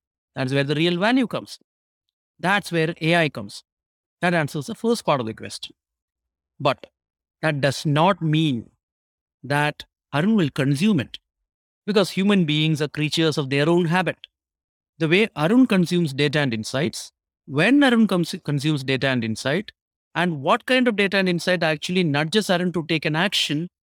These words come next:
versus just consuming information differs with, say, an Adrian. The way Adrian consumes data and insight may be more text. Arun is, Arun, Arun wants to see things more visually. Ar-, the nudges to Arun may be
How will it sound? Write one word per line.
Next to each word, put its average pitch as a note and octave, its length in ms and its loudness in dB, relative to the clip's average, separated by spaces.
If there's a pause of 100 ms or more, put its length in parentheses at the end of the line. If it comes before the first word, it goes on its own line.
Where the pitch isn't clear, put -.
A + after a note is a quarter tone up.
(140)
versus E3 280 0
just E3+ 220 0
consuming E3+ 440 2
information E3 680 -2 (500)
differs G#3+ 480 2
with, D3+ 280 -2 (100)
say, D3+ 200 -2
an D#3 120 0
Adrian. F3 380 -2 (960)
The F3 80 2
way G#3+ 220 4
Adrian C4 300 2
consumes G#3+ 380 0
data F3 220 2
and F3 120 2
insight F3 400 0
may D#3 180 0
be E3 140 0
more D#3 300 -4 (180)
text. - 320 -6
Arun F3+ 300 2
is, E3 220 -2
Arun, D3+ 460 -2
Arun D#3+ 320 0
wants D3+ 280 0
to D3+ 200 -4 (200)
see D#3 180 0
things D#3 280 -2
more E3+ 200 0
visually. A3 480 0 (720)
Ar-, F#3+ 180 2
the E3 160 -4
nudges F#3 380 0
to G3+ 160 2
Arun F#3 240 2
may E3+ 120 2
be F#3 280 0